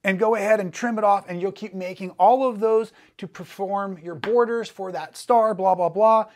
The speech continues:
Here's what I want you to now focus in on. Let's take these two pieces of scrap. Yeah, it sounds like that, doesn't it?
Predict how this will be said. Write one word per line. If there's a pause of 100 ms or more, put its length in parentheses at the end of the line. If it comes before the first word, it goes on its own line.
(220)
Here's
what
I
want
you
to
now
focus
in
on. (380)
Let's
take
these
two
pieces
of
scrap. (640)
Yeah, (120)
it
sounds
like
that,
doesn't
it?